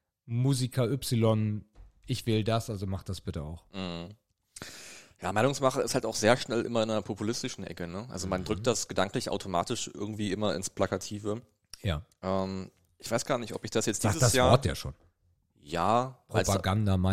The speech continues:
Speaker 1: Meinungsmache.
Speaker 2: Meinungen gemacht werden sollen, ne?
Speaker 1: Ja.
Speaker 2: Und hat auch immer, es hat immer einen überzeugenden Charakter, den es eigentlich gar nicht haben muss. Ich glaub,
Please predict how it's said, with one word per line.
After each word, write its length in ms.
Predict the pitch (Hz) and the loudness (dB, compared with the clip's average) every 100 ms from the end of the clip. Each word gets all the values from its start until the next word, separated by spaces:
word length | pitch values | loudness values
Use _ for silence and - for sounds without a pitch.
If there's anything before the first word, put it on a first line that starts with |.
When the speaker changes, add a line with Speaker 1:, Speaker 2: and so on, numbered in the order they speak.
| 98 | 2
Speaker 1:
Meinungsmache. 300 | 98 110 101 | 2 2 4
Speaker 2:
Meinungen 300 | 104 117 120 | 4 2 2
gemacht 340 | 101 101 113 - | 2 2 2 -2
werden 240 | 80 82 | -8 -8
sollen, 300 | 85 78 78 | -8 -8 -8
ne? 100 | 92 | -6
Speaker 1:
Ja. 80 | 110 | -6
Speaker 2:
Und 200 | 123 98 | -6 -8
hat 100 | - | -4
auch 80 | 113 | -2
immer, 300 | 107 110 104 - _ _ _ _ _ _ | 2 2 0 -6 _ _ _ _ _ _
es 60 | - | -12
hat 100 | - | -6
immer 120 | 107 | -4
einen 100 | 98 | -4
überzeugenden 560 | 90 90 - 113 120 98 | -4 -2 2 2 0 -6
Charakter, 400 | 95 87 104 110 | -2 0 0 0
den 100 | 98 | -4
es 80 | - | -6
eigentlich 240 | 101 98 | -8 -6
gar 140 | 87 | -6
nicht 200 | 107 101 | -6 -8
haben 200 | 92 87 | -8 -8
muss. 320 | 87 113 - - _ _ _ _ _ _ _ - | -8 -8 -8 -12 _ _ _ _ _ _ _ -10
Ich 100 | - | -2
glaub, 300 | 110 - | 0 -2